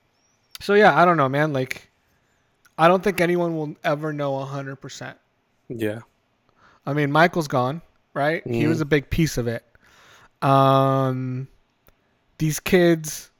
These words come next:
Speaker 1: these who did that, what was it? Leaving Neverland or wha-, whatever it was called.
Speaker 2: Leaving
Speaker 1: Um,
Speaker 2: Neverland, I think.
Speaker 1: Or, uh, I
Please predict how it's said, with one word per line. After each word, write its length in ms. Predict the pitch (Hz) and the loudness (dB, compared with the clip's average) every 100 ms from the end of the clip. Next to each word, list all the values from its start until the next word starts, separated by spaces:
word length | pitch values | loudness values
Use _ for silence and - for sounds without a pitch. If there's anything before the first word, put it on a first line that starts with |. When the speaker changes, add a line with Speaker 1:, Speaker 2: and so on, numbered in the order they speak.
| - | -16
Speaker 1:
these 500 | 139 151 151 - - | -6 -4 -4 -10 -14
who 180 | 170 143 | -8 -6
did 240 | 143 151 143 | -2 -2 0
that, 240 | 139 - | -2 -4
what 160 | 147 147 | -6 -2
was 200 | 143 147 | 0 0
it? 220 | 156 175 | -2 -2
Leaving 760 | 147 151 156 147 139 156 170 | -2 0 -2 -4 -8 -12 -10
Neverland 520 | 147 151 147 147 147 135 | -6 -4 -2 -2 -4 -6
or 80 | |
wha-, 120 | 139 - | -8 -8
whatever 340 | 160 156 156 | -6 -6 -6
it 60 | 160 | -8
was 140 | 156 | -10
called. 280 | - 151 160 _ _ - | -6 -6 -6 _ _ -8
Speaker 2:
Leaving 460 | 120 120 120 120 | -2 0 0 0
Speaker 1:
Um, 80 | 113 | 2
Speaker 2:
Neverland, 440 | 135 135 117 120 - | 2 2 0 -4 -10
I 40 | 104 | -12
think. 340 | - 120 - _ - | -8 -8 -10 _ -6
Speaker 1:
Or, 140 | 175 - | -6 -4
uh, 60 | - | -8
I 40 | - | -8